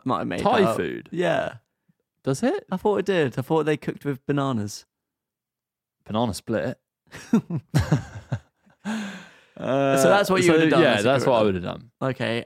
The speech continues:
Speaker 1: and what's the most rebellious thing you've ever done?
Speaker 2: Whoa, bit of a nutter.
Speaker 1: Oof.
Speaker 2: Um,
Speaker 1: Bloody hell, here we
Speaker 2: most
Speaker 1: go.
Speaker 2: rebellious thing I've done.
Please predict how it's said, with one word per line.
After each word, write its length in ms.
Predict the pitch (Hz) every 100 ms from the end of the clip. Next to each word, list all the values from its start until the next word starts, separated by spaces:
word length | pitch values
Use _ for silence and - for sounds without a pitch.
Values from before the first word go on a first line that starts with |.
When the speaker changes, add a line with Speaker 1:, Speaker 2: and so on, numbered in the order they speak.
| -
Speaker 1:
and 220 | 131 131
what's 240 | 143 - -
the 80 |
most 240 | 131 131 123
rebellious 500 | 120 135 123 120 -
thing 220 | 120 110
you've 140 | 110 113
ever 160 | 113
done? 320 | - - - - _ _ _ _
Speaker 2:
Whoa, 240 | - 64 - - - _ - - - - _ - _
bit 220 | 98 -
of 80 | 92
a 60 | -
nutter. 460 | 92 - - 104 - _ -
Speaker 1:
Oof. 140 | 139 127 - 113
Speaker 2:
Um, 1000 | 107 107 107 110 107 107 107 110 110 104 _ _ -
Speaker 1:
Bloody 240 | - -
hell, 140 | - -
here 80 | -
we 60 |
Speaker 2:
most 160 | 151 165
Speaker 1:
go. 60 | 110
Speaker 2:
rebellious 600 | - 151 160 180 175 -
thing 140 | 185
I've 200 | 180 165
done. 520 | 185 202 151 64 -